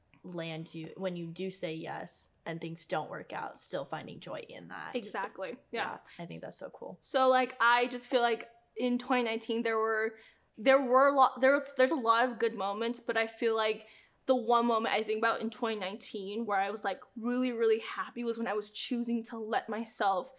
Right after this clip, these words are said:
Speaker 2: feel that way.
Speaker 1: Mm.
Speaker 2: And it was this moment in, um,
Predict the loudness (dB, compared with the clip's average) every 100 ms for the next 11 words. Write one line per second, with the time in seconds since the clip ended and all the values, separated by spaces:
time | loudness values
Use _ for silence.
0 | _ _ _ -6 -4 -2 -4 -6 -6 -6
1 | -6 -8 -10 -12 -6 0 2 2 0 2
2 | 2 2 -4 0 2 2 0 -2 -2 -2
3 | -2 -4 -8 -16 -20 -2 2 2 2 -2
4 | -8